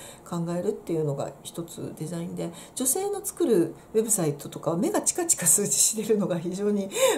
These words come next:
多いので、あの、一応そのベースのデザインのイメージを守っていかれるといいなっていうのと、ま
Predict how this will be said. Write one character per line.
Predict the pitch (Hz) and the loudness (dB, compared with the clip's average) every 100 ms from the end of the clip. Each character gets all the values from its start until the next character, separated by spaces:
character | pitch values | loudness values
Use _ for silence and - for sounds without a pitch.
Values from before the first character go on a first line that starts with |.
| - | 4
多 | 190 208 | 6 6
い | |
の | 160 143 | 4 -2
で、 | 165 165 165 - - - | -2 -2 -6 -14 -18 -10
あ | 175 | -8
の、 | 208 | -6
一 | 247 381 | -4 -2
応 | 359 | -2
そ | 339 | 0
の | 330 320 | 0 0
ベ | 254 254 | 2 2
ー | |
ス | 262 | 2
の | 226 | 2
デ | 220 233 | 2 2
ザ | 240 | 2
イ | 226 | 2
ン | 170 | 2
の | 147 143 | 2 0
イ | 180 | 0
メ | 175 | -2
ー | 160 | -2
ジ | 160 | 0
を | |
守 | 180 165 170 | 0 0 -4
っ | |
て | - 147 | -4 -8
い | |
か | - - | -6 -6
れ | - | -6
る | 175 | -6
と | 170 | -8
い | 175 | -6
い | |
な | 175 160 | -6 -4
っ | 151 | -6
て | - | -6
い | 160 | -8
う | |
の | 170 | -8
と、 | 175 202 | -2 -2
ま | 185 | -2